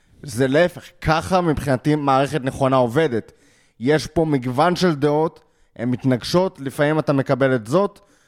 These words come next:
לפעמים אתה מקבל את זאת, אה, וככה אני חושב מפרים אחד את השני, וככה מגיעים לתוצאות מעולות. מה שכמו שאמרתי, אני מפחד שיקרה,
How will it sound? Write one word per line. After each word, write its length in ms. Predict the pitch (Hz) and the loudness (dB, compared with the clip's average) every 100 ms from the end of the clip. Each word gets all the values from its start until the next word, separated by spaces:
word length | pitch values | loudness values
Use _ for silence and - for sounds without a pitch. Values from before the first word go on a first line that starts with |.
| _ 104 | _ -12
לפעמים 340 | 104 135 147 | -6 0 0
אתה 140 | 139 | 0
מקבל 400 | 131 123 123 135 | 0 0 2 2
את 100 | 123 | 0
זאת, 320 | 104 175 202 - _ _ _ _ _ - | 0 -2 -2 -8 _ _ _ _ _ -8
אה, 640 | 113 117 120 117 117 117 117 | -2 0 2 2 2 2 0
וככה 1040 | 117 113 120 _ _ _ - 175 165 175 170 | -2 -4 -4 _ _ _ -6 -2 0 2 2
אני 140 | 160 | 2
חושב 340 | 151 156 175 156 | 0 0 0 0
מפרים 440 | 147 - 143 156 | -2 -2 0 0
אחד 180 | 151 151 | 2 0
את 80 | 143 | -2
השני, 340 | 127 143 175 180 | -2 0 2 2
וככה 280 | 135 156 | 0 0
מגיעים 520 | 156 135 131 147 147 135 135 120 - _ _ _ - | 0 2 2 4 4 4 2 0 -6 _ _ _ -2
לתוצאות 680 | 113 113 123 - 127 127 | 0 2 0 0 0 0
מעולות. 480 | 127 117 113 110 - - _ _ _ _ _ - | 2 2 4 2 -2 -10 _ _ _ _ _ -8
מה 200 | 117 143 | -2 -2
שכמו 320 | 135 - 160 | -2 -2 -2
שאמרתי, 300 | 139 156 160 | 2 2 2
אני 100 | 147 | 2
מפחד 420 | 127 - 117 220 | 0 -2 -2 -2
שיקרה, 500 | - 202 - 123 127 | 0 -2 0 2 2